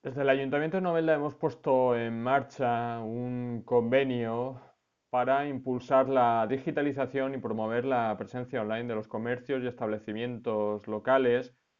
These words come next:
con el objetivo de que puedan competir en igualdad de condiciones en unos momentos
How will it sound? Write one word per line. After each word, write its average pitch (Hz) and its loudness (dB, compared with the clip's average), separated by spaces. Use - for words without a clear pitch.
con 120 -8
el 120 -6
objetivo 123 -2
de 151 2
que 135 -2
puedan 143 -2
competir 131 -2
en 139 -2
igualdad 110 -2
de 123 -2
condiciones 123 -6
en 110 -6
unos 123 -6
momentos 123 -4